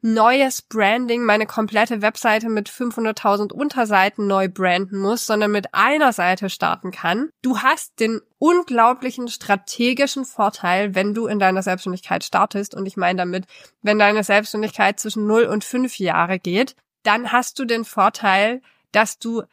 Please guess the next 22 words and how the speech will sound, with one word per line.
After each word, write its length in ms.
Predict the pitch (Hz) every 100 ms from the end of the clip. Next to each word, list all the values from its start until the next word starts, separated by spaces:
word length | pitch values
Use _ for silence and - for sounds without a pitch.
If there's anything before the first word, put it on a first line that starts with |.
| _ -
direkt 540 | 220 - 254 262 -
den 80 | 262
Fokus 360 | - 226 233
darauf 300 | - 202 202
legen 240 | 196 185 190
kannst, 500 | - 190 196 - 175
wie 320 | 208 269 330 -
kann 260 | - 208 220
ich 240 | 226 - _ _ _
etwas 420 | 220 208 233 233
besser 320 | - 196 196 208
machen 300 | 196 196 202
als 260 | 190 190
andere. 440 | - 185 185 180 -
Und 160 | 208 208
es 80 |
muss 260 | 220 254 -
nicht 220 | 247 247
fünfhunderttausend 720 | - 220 214 190 - 185 185
Prozent 500 | 185 185 - 214 254
besser 300 | - 254 277
sein, 280 | 269 233 269